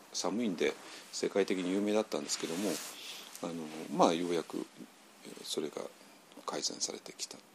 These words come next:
ていうね、いうことなんですけども。で、もう一つね、えーと、これはあの、まあ、そういう高-、高-、高気密、高断熱の、まあ、にはね、<laughs> この業界いろいろグルみたいな人がいて、<laughs> えーと、松尾さんっていうね、松尾、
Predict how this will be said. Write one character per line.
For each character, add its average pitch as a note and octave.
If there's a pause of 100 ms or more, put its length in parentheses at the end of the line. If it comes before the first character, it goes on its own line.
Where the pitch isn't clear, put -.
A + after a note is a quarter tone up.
(100)
て -
い F2+
う G2+
ね、 G#2+ (540)
い A2+
う A2
こ -
と G#2+
な D#2+
ん D2
で E2+
す -
け -
ど D2+
も。 D2+ (300)
で、 G2+
も F#3+
う F4+
一 D#4
つ F3
ね、 - (720)
え F#2+
ー -
と、 -
こ C3
れ B2+
は A2
あ F#2+
の、 E2+ (180)
ま B2+
あ、 -
そ -
う G#2+
い G2+
う F#2+
高-、 G2+ (260)
高-、 F#2 (200)
高 F#2
気 -
密、 D#2+
高 E2+
断 E2
熱 D2+
の、 C#2+
ま D#2
あ、 D2 (360)
に A2+
は D#2+
ね、 F#2+ (160)
<laughs> -
こ G#2
の G2
業 F#2
界 F#2
い -
ろ G#2+
い -
ろ F2+
グ G2
ル A2
み F2+
た D#2+
い C#2+
な D2
人 -
が -
い G#4
て、 - (560)
<laughs> -
え F#2
ー D#2+
と、 -
松 F2+
尾 B2
さ B2
ん A#2+
っ -
て B2
い A#2+
う A#2
ね、 C#3+
松 G2+
尾、 F#2